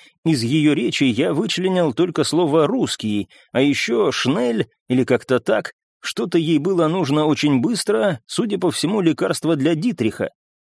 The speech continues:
На ней была грязная футболка на два размера больше, светлые штаны, все в бурых пятнах. Крош спрыгнул с моего плеча, заскочил на грудь изможденному немцу, который занял то место, где прошлой ночью спал питомец, и накрылся пледом.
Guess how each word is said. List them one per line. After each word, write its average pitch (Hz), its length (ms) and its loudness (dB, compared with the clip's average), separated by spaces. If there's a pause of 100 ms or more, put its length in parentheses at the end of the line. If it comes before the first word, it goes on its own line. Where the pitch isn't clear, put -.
На 123 140 2
ней 175 200 2
была 139 240 2
грязная 131 460 0
футболка 131 580 0
на 139 160 2
два 110 160 0
размера 120 440 2
больше, 143 440 -2
светлые 123 480 0
штаны, 139 520 0
все 143 260 -4
в 98 80 -8
бурых 135 380 -2
пятнах. 113 520 0 (400)
Крош 160 340 2
спрыгнул 131 460 0
с - 80 -4
моего 123 300 2
плеча, 131 460 0
заскочил 120 500 0
на 123 160 2
грудь 131 360 -2
изможденному 120 760 2
немцу, 175 560 0 (180)
который 151 360 0
занял 143 340 0
то 151 140 0
место, 143 320 -2
где 113 180 0
прошлой 127 360 0
ночью 113 320 0
спал 113 260 0
питомец, 120 540 -2 (180)
и 127 60 -2
накрылся 131 480 0
пледом. 110 500 -2